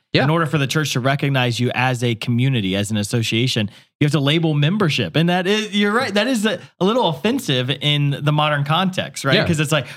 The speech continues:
Speaker 2: well, we don't wanna, we don't wanna not include anyone.
Speaker 1: Right.
Speaker 2: But in order to have a community, you actually have to have a way of life, and you have to define that. And so there's gonna be people who are living that or not living it.
Speaker 1: Yeah, and one of the things that was most dramatic to the ancient world about the church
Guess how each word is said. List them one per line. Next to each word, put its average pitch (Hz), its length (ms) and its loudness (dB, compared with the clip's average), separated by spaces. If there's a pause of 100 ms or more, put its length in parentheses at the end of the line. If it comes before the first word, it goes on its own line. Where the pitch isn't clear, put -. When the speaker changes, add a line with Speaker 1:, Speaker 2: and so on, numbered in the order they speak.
(100)
Speaker 2:
well, 175 100 2
we 202 100 2
don't 220 120 0
wanna, 127 260 -2 (240)
we 175 80 4
don't 175 140 2
wanna 135 160 0
not 117 200 2
include 143 360 0
anyone. 82 440 -4 (120)
Speaker 1:
Right. 85 260 0
Speaker 2:
But 170 140 2
in 170 80 0
order 170 160 0
to 147 40 0
have 175 200 0
a 160 60 0
community, 123 360 -2
you 123 160 0
actually 120 300 -2
have 123 220 -2
to 113 80 -6
have 127 320 -4
a 113 80 -4
way 107 200 -2
of 98 140 -8
life, - 440 -10
and 120 440 -2
you 123 80 0
have 110 80 -4
to 120 80 -4
define 139 480 -2
that. 95 180 0
And 107 100 -4
so 143 120 -2
there's 117 220 -2
gonna 123 120 -2
be 117 100 0
people 117 240 -2
who 113 240 0 (300)
are 113 120 0
living 123 240 -2
that 135 160 0
or 113 100 -2
not 107 220 -4
living 85 240 -10
it. - 100 -16 (100)
Speaker 1:
Yeah, 131 220 0
and 147 160 0
one 170 100 0
of 196 80 0
the 139 120 -2
things 127 220 -2
that 120 120 0
was 104 160 -6
most 117 320 -2
dramatic 113 460 -2
to 117 120 -2
the 98 300 -2
ancient 107 300 -2
world 110 420 -2 (160)
about 120 320 -2
the 113 60 -4
church - 420 -4